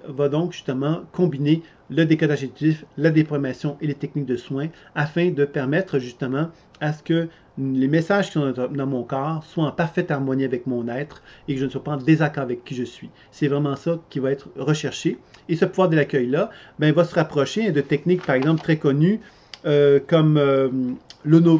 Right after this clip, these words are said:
lo-, lo-, lo-, l'onopono, par exemple. Hein, c'est des techniques, finalement, qui sont assez connues. Et, euh, on va retrouver dans ce que je viens de décrire tout le processus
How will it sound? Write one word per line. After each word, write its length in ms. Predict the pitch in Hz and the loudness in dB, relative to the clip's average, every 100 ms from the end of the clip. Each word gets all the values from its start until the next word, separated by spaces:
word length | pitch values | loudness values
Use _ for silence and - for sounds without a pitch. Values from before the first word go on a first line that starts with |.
| - 165 | 2 2
lo-, 220 | 156 156 | 4 6
lo-, 220 | 160 156 156 - | 6 4 0 -2
lo-, 220 | 156 156 - 170 | 2 2 0 2
l'onopono, 540 | 165 165 165 151 170 | 4 4 2 2 2
par 240 | 262 156 127 | 0 -2 -2
exemple. 340 | 117 196 - | -2 -4 -4
Hein, 60 | 180 | -4
c'est 120 | 143 | -4
des 140 | 127 | -4
techniques, 340 | 147 139 165 - | -4 -4 -6 -6
finalement, 380 | 147 123 151 | -4 -2 -2
qui 100 | 156 | -4
sont 220 | - 139 135 - - | -4 -4 -6 -16 -8
assez 240 | 135 170 | -4 -2
connues. 440 | 156 143 123 175 220 - - | 0 0 0 -2 -4 -10 4
Et, 260 | 185 208 208 151 | 6 6 0 -2
euh, 180 | 139 135 - _ - | -2 -2 -10 _ -4
on 160 | 151 147 | 0 2
va 320 | 147 170 180 | 6 6 6
retrouver 580 | 147 165 165 160 170 226 | 2 0 2 2 2 2
dans 240 | 147 151 151 | 0 0 0
ce 80 | |
que 80 | - | 0
je 60 | 139 | 0
viens 100 | 147 | 0
de 60 | |
décrire 420 | 131 131 170 196 214 - - | -2 -2 2 2 0 -14 -2
tout 120 | 269 | 4
le 120 | 247 | 4
processus 760 | - 185 180 165 156 208 202 - | 4 0 2 2 2 -2 -2 -6